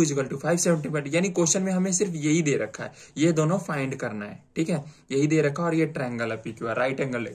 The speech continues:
ठीक है? तो क्या हम जानते हैं कि ये फॉर्मूला होता है pythagoras का, ठीक है? होता है पीआर is equal to में क्यूआर प्लस क्यूआर, यानी एच क्या है?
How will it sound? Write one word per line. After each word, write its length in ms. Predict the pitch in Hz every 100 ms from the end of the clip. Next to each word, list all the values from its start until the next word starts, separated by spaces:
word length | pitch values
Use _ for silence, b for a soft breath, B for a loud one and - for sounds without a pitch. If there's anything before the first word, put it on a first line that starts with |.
| -
ठीक 100 | 185
है? 100 | 180 B B B
तो 80 | 190
क्या 220 | 185 190
हम 220 | 185 170 160
जानते 360 | 151 151 151
हैं 100 | 185
कि 100 | 180
ये 100 | 175
फॉर्मूला 400 | 175 175 147 147
होता 200 | 151 147
है 60 | 147
pythagoras 500 | 143 143 139 139 135
का, 220 | - 123 -
ठीक 120 | 170
है? 160 | 180 156 - - _ -
होता 200 | 123 180
है 120 | 185 B B B
पीआर 300 | 160 165 180
is 120 | 180 170
equal 180 | 165
to 60 | 165
में 180 | 175 156
क्यूआर 300 | 156 156 160
प्लस 340 | 160 160 160 -
क्यूआर, 300 | 127 107 110
यानी 280 | 135 165 160
एच 260 | 151 151 -
क्या 160 | 160 151
है? 160 | 175